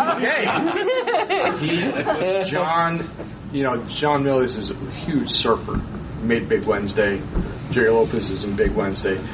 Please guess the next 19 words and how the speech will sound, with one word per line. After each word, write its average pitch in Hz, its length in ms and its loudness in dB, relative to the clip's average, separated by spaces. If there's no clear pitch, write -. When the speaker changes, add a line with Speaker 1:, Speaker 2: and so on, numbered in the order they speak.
Speaker 2:
John 160 260 0
had 160 160 2
this 127 200 0
theory 139 300 0
that 117 300 -2
if 110 120 -6
you're 117 140 -2
brilliant 151 580 0
in 117 160 -2
one 127 200 0
thing, 127 340 -4
then 117 140 0
you 117 100 0
can 113 120 -2
be 110 120 -2
brilliant 117 520 0
in - 100 -4
everything 107 380 -2
else. - 300 -4